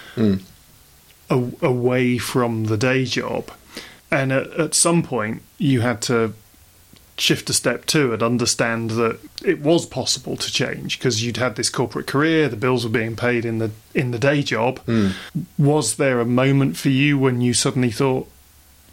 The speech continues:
Speaker 2: "This is possible," or was it forced upon you?
Speaker 1: Um, it, it's one of those things. I don't think there was, like, a eu-, a eureka or a Harajuku moment. There was nothing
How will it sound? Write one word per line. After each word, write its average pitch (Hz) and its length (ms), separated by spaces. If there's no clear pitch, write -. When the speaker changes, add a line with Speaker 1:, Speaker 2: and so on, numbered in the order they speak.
Speaker 2:
"This 131 300
is 123 120
possible," 180 920
or 123 720
was 123 300
it 123 240
forced - 480
upon 113 320
you? 110 240
Speaker 1:
Um, 170 400
it, 165 180
it's - 160
one 185 140
of 165 60
those 151 200
things. 135 300
I 131 120
don't 147 280
think 131 280
there 123 180
was, 120 160
like, 113 200
a 113 80
eu-, 110 280
a 110 200
eureka 110 540
or 110 320
a 107 60
Harajuku 113 600
moment. 117 440
There 104 100
was 117 100
nothing 131 500